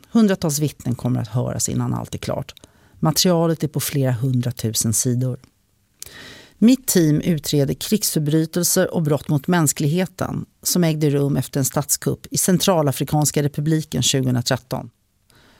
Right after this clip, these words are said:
"Vad ska jag göra?" frågar jag chefen Heidi.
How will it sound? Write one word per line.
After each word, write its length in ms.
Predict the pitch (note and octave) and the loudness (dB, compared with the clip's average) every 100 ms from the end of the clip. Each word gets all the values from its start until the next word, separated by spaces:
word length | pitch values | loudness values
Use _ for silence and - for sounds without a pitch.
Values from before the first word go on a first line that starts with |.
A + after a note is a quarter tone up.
| _ | _
"Vad 120 | - G#3+ | 0 2
ska 140 | - | 4
jag 80 | B3+ | 4
göra?" 440 | A3+ C#4+ G3 C#4 | 4 4 2 0
frågar 340 | D#4+ F#3 C3 B2+ | 0 0 2 0
jag 80 | |
chefen 380 | B2 C#3 B2 - | 0 -2 -4 -6
Heidi. 380 | A2 - - C3 | -6 -6 -6 -10